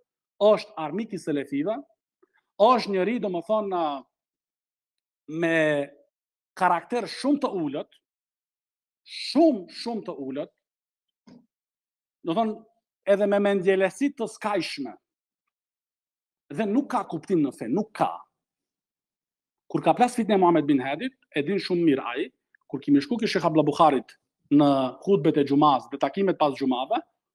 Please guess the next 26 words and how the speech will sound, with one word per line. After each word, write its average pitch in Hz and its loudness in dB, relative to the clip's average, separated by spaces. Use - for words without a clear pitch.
unë 208 2
i 170 0
thojsha, 196 0
"Po 269 0
e 247 -2
kuptove 202 0
këtë 220 -8
takim 170 -2
të 175 -6
Sheikh 156 -8
Abdullah 147 -6
Bukharit, 208 -6
e 185 -10
ke 170 -6
kuptu 160 -4
fitnën 175 0
e - 4
Muhammed 147 2
bin 135 -4
Hadit." 104 -18
Ai, 185 2
pse - -4
e 160 -6
kapte 170 -2
inati 165 2
shumë, 226 -6